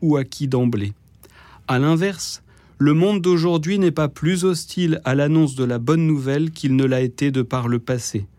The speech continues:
Chaque époque a ses pauvretés et ses richesses. Est-ce que notre monde, ou la France, dont c'est la fête nationale aujourd'hui,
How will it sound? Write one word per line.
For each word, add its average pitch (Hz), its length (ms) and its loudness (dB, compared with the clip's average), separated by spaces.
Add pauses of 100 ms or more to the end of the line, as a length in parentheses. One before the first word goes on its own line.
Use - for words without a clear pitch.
(360)
Chaque 170 380 -2
époque 175 380 -2
a 151 60 -2
ses 139 180 -4
pauvretés 139 840 -2
et 131 100 0
ses 131 200 -2
richesses. 117 680 -8 (460)
Est-ce 190 180 0
que - 120 -2
notre 190 400 0
monde, 110 440 0
ou 135 140 2
la 185 100 4
France, 202 640 -4
dont 123 140 -4
c'est 131 180 -2
la 123 120 0
fête 135 240 -2
nationale 123 500 0
aujourd'hui, 120 580 -2